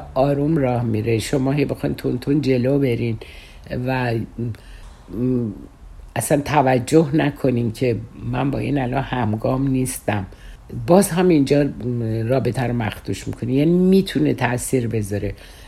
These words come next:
اه، هم آهنگ ه-، کلام ما، هم نحوهٔ،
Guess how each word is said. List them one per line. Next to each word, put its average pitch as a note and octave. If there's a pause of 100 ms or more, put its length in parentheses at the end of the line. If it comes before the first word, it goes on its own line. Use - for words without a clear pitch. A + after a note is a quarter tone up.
(260)
اه، C3 (680)
هم F3+
آهنگ D#3
ه-، C3 (540)
کلام C3
ما، G2+ (220)
هم C#3+
نحوهٔ، C3